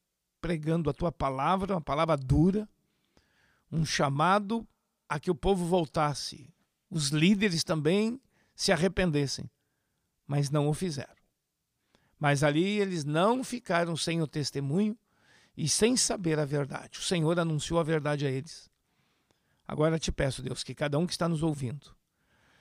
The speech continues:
tenha consciência da verdade do Senhor e de como anda a sua própria vida. Se é necessário, volte a Deus agora.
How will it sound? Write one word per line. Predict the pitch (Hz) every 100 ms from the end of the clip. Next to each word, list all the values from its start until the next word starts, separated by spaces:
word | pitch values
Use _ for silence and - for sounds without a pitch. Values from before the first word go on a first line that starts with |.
| _ _
tenha | 160 170
consciência | - 175 156 - 170 202 233 - 208
da | 208 160
verdade | 135 139 131 143 175 196
do | 180
Senhor | - 202 175 139 - - _ _ _ _ _ _ _ _
e | 156
de | 139
como | - 185 190
anda | 180 185
a |
sua | 151 170 165
própria | 165 160 175
vida. | 147 135 107 _ _ _ _ _ _ _ _ _
Se | - -
é | 147
necessário, | 156 147 151 - 170 208 254 - _ _ _
volte | 170 135 143 147 -
a |
Deus | 147 143 123 151
agora. | 143 143 -